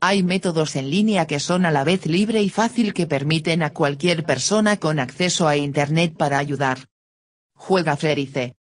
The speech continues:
Este es un sitio web sencillo en el que responder a las preguntas de donar arroz a las personas necesitadas. Trabajan a través del Programa Mundial de Alimentos de la onu. Cada vez que conteste una pregunta,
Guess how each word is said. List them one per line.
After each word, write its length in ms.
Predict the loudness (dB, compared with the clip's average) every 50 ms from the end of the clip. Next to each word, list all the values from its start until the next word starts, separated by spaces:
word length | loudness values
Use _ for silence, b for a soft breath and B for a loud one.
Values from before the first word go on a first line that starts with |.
| _ _ _ _ _ _ -2
Este 440 | 0 0 0 0 0 0 0 2
es 140 | 2 0 0
un 160 | -2 -4 -4
sitio 380 | -2 -2 -2 0 0 2 0 0
web 240 | 2 2 2 2 2
sencillo 680 | 0 -2 -2 -2 -2 -4 -2 0 0 2 2 2 2
en 160 | 2 0 0
el 160 | -2 -4 -2
que 140 | -2 -2 -2
responder 640 | -2 -2 -4 -4 -4 -4 -4 -2 2 2 2 4 4
a 40 | 2
las 220 | 2 0 0 -2
preguntas 600 | -4 -4 -4 -2 0 0 0 0 2 2 0 0 2
de 100 | 0 0
donar 320 | 0 0 0 0 0 0
arroz 400 | 0 0 0 0 0 0 0 0
a 60 | 0
las 240 | 2 2 0 -2 -2
personas 560 | -4 -4 -2 0 0 0 2 2 0 0 0
necesitadas. 880 | -2 -2 0 -2 -4 -4 -4 -4 -2 0 0 0 0 -2 -2 -4 -8 -12 _ _ _ _ _ _ _ _ -12
Trabajan 560 | -6 -4 -2 0 0 0 0 0 0 0 0
a 100 | 0 0
través 380 | 0 -2 0 0 0 0 0
del 200 | 0 -2 -2 -2
Programa 480 | -2 -4 -4 -2 0 2 2 2 2 2
Mundial 480 | 0 -2 -4 -4 0 2 2 2 2 2
de 120 | 2 0
Alimentos 600 | 0 0 0 0 0 0 2 2 2 0 0 0
de 100 | 0 0
la 160 | 0 0 0
onu. 260 | 0 -2 -4 -6 -8 -10 _ _ _ _ _ _ _ _ _ _ _ _ -4
Cada 280 | 0 2 4 4 4 4
vez 240 | 4 2 2 0
que 160 | -2 -6 -4 -2
conteste 600 | -2 -4 -2 0 0 0 0 0 0 -2 0 0
una 260 | 2 2 0 0 -2
pregunta, 600 | -2 -4 -4 -2 -4 -4 -4 -2 -2 -2 -2 -4